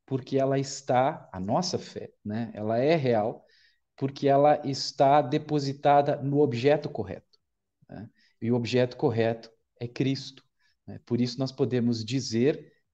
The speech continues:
que a nossa fé, ela não é um, ela não é assim um imagina-, não é imaginado, né? Não vive dentro da perspectiva da imaginação, mas de fato ela é real porque ela está firmada no objeto correto.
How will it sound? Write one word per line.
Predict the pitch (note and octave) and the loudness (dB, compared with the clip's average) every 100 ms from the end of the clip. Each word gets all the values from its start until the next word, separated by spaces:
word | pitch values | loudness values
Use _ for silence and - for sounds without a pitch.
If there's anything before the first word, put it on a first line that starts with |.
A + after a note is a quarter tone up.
| _ | _
que | A#2+ G2+ F2+ - _ _ - | -6 -6 -8 -16 _ _ -12
a | G#2+ | -6
nossa | G#2+ B2+ D3 - | -2 -2 -2 -4
fé, | C3 - C3 C#3 E3 - _ _ _ _ - | -6 -4 0 0 -2 -6 _ _ _ _ -4
ela | A#2+ B2 A#2+ | 0 0 0
não | C3+ D3 E3 D3 | -2 -2 0 0
é | E3 F3+ | 0 0
um, | C3 B2+ A#2+ - B2 | 0 -2 -4 -6 -8
ela | - A#2+ | -2 -2
não | B2+ B2+ | 0 0
é | C3+ D3 | 0 -2
assim | C#3 - C3+ B2 | -4 -4 -4 -2
um | B2+ | -2
imagina-, | B2+ B2 B2 A2+ A#2+ A#2+ - | -2 0 0 0 0 0 0
não | B2 C#3+ | -2 0
é | |
imaginado, | D#3 C3+ A2 A#2 A#2+ C3 A#2+ A#2+ | 0 0 0 2 2 2 0 0
né? | C3 | 0
Não | B2+ - B2+ | -2 -6 -4
vive | A#2 D#3 D3 | -4 -4 -2
dentro | D3 C#3+ | -2 -2
da | B2+ | -2
perspectiva | C#3 C3 - A#2+ - C3+ A2 - - - - | -2 -4 -6 -6 -6 -2 -2 -4 -20 -20 -6
da | A#2 C3+ | 2 4
imaginação, | B2+ B2 A#2+ A#2+ A2+ - F#3 C3 - _ _ _ | 4 2 2 0 0 0 0 0 -8 _ _ _
mas | A2+ A#2+ B2 - A#2 | -2 2 2 -2 -8
de | A#2 | -6
fato | C3 - C3+ C#3 C#3 E3+ F3 | -6 0 4 4 2 -4 -4
ela | - C#3 C#3+ C#3 | -2 0 2 2
é | B2 C3+ | 2 0
real | C#3 A#2+ A2 C3+ D3 - | 0 0 0 0 -4 -12
porque | - C3 | -8 -2
ela | B2 | -2
está | A#2+ - B2+ | -2 -2 -6
firmada | B2 C#3 B2 A#2 A#2+ B2+ | -4 -4 -2 -2 -2 -4
no | C3 | -6
objeto | A#2 A#2 A2 - | -6 -6 -6 -10
correto. | - G#2+ - _ | -16 -16 -20 _